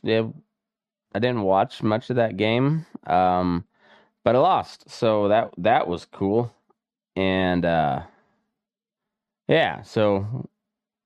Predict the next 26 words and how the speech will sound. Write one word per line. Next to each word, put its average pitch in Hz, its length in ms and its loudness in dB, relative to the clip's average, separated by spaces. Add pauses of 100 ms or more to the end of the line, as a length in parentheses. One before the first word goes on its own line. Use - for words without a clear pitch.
(500)
it, 101 180 0
uh, 101 380 2 (180)
it 110 120 0
is 110 200 0
what 101 120 0
it 95 100 2
is 92 180 0
there. 87 220 0
But, 78 320 -2 (120)
um, 85 680 0 (720)
yeah, 104 220 0
Sunday 127 440 0
was 107 160 0
a 80 100 -10 (220)
bloodbath. 82 720 -2 (920)
Um, 98 640 2 (1300)
so 127 220 0
let 117 100 2
me 104 120 0
find 95 380 0
the 82 60 -2
games 71 380 -8
I 67 100 -2
started. 120 600 0
I 101 160 2
bet 98 380 0